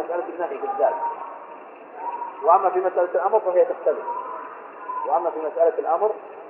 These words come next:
فهي تختلف، فالتكرار شيء والفورية شيء آخر. وأما النهي فإن التكرار والفور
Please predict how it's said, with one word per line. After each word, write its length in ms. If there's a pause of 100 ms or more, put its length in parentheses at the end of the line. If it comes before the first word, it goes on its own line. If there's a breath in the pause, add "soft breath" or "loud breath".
فهي 220
تختلف، 400 (100)
فالتكرار 600
شيء 200 (640)
والفورية 640 (600)
شيء 160 (100)
آخر. 300 (560)
وأما 360
النهي 380 (120)
فإن 280
التكرار 640
والفور 540